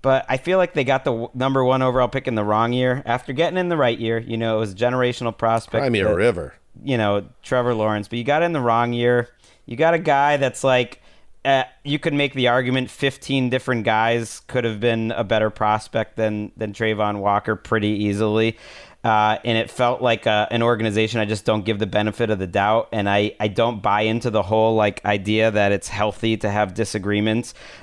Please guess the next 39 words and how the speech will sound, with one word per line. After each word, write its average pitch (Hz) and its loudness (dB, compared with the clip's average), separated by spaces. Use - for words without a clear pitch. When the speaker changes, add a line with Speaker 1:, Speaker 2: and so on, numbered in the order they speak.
Speaker 1:
uh, 101 2
when 107 0
you 110 4
have 107 2
a 98 0
first-year 110 0
head 101 -2
coach 110 -2
and 101 0
a 98 2
G 107 -2
M 107 2
who's 104 -2
fired 107 0
about 104 0
five 110 0
different 104 -4
coaches 107 -4
and 104 -2
an 101 -2
owner 107 0
with 107 0
a 104 2
history. 107 -4
It 131 -2
just, - -4
it 120 -4
just 151 -4
keeps - -4
seeming 139 0
like 113 0
this 120 -2
is 104 -4
what 110 2
bad 107 2
organizations 104 0
do. 143 0
Maybe 113 2
they'll 104 0